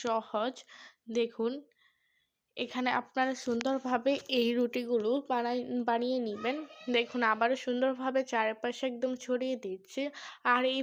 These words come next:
পুরো ভিডিওটা দেখবেন আপনারা, তাহলেই বুঝতে পারবেন। আর আমার চ্যানেলে নতুন হলে অবশ্যই চ্যানেলটা সাবস্ক্রাইব করবেন।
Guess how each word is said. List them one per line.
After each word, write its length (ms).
পুরো 200
ভিডিওটা 380
দেখবেন 360
আপনারা, 380
তাহলেই 440
বুঝতে 260
পারবেন। 360
আর 80
আমার 180
চ্যানেলে 380
নতুন 260
হলে 260
অবশ্যই 560
চ্যানেলটা 480
সাবস্ক্রাইব 460
করবেন। 360